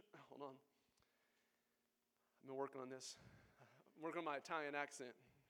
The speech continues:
Il Perugino Chiesa Cristiana Ev-, ah, gosh, I always mess up.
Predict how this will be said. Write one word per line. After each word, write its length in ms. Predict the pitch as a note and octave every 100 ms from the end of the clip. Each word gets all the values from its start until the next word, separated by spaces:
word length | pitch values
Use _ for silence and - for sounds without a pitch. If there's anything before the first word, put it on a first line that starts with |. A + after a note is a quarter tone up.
| - - - - - - - -
Il 220 | E3+ G3+
Perugino 840 | G3 G3+ G3+ F#3+ F3+ G#3 F3+ D3+ D3
Chiesa 500 | D3+ G3+ F3 D#3+ D#3
Cristiana 640 | D3 E3 - F#3 F#3 F3+ F3 F3 E3 E3+
Ev-, 100 | F3+ - -
ah, 60 | - - - -
gosh, 280 | A3+ - F3
I 20 |
always 200 | A3 G#3+
mess 180 | G#3 F#3
up. 240 | D#3 B2